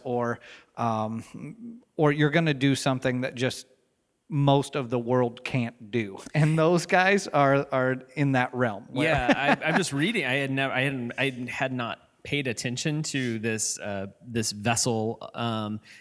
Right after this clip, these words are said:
Speaker 2: and I was just reading the label, and it says how it was, like, thrown on a wheel and then carved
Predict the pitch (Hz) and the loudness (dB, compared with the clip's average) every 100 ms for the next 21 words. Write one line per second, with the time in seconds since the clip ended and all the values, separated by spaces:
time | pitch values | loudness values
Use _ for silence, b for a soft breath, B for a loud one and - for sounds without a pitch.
0 | B - 123 120 110 110 104 - 117 107 | B -6 -2 -2 -2 -4 -6 -6 -4 -4
1 | 107 107 110 110 101 101 110 143 117 107 | -4 -4 -4 -2 -4 -4 -2 -2 -2 -2
2 | 104 110 95 98 110 90 107 98 - - | -4 -4 -4 -4 -4 -4 -6 -8 -14 -18
3 | - 123 117 131 135 127 120 123 120 110 | -6 -4 -2 -2 -2 -4 -4 -2 -2 -2
4 | 131 127 113 107 107 - 120 113 107 101 | -2 0 0 -2 -4 -4 -4 -4 -6 -8
5 | - 139 107 92 95 98 - | 0 2 2 0 -4 -6 -12